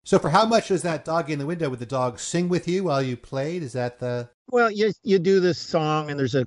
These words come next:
Speaker 2: place in the song for the two barks. And so you train your dog to do the barks right
Speaker 1: Oh.
Speaker 2: there on, and, and the
Speaker 1: <laughs>
Speaker 2: timing was good. Sunshine was better at it than Lacey. Sunshine figured out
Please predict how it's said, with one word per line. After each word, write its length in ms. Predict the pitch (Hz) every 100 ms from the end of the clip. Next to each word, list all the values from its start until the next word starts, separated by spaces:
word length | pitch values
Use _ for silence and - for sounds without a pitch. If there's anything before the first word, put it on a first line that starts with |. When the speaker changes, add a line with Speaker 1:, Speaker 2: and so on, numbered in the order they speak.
| -
Speaker 2:
place 320 | 160 143 -
in 120 | 135
the 80 | 120
song 340 | - 135 127
for 160 | 120 123
the 140 | 113
two 180 | 113 135
barks. 520 | 107 107 107 - -
And 140 | 123 113
so 120 | 127
you 160 | 117 117
train 260 | 135 120
your 80 | 113
dog 300 | 113 110 110
to 80 | 110
do 120 | 113
the 120 | 117
barks 400 | 113 113 - -
right 160 | 120 123
Speaker 1:
Oh. 60 | -
Speaker 2:
there 220 | 120 117
on, 220 | 113 113 -
and, 180 | 123 120 _ _ _ _ -
and 120 | 147
the 40 | 139
Speaker 1:
<laughs> 160 | 170
Speaker 2:
timing 360 | 156 156 156 151
was 160 | 151
good. 520 | - 147 143 139 135 131 - -
Sunshine 480 | - 269 302 247 196
was 120 | 160
better 380 | 120 160 160 147
at 160 | 131 123
it 100 | 113
than 200 | 127 123
Lacey. 440 | 127 120 - 117
Sunshine 760 | 113 190 240 - 208 165 151 -
figured 520 | 190 175 160 156 143
out 320 | 143 135 135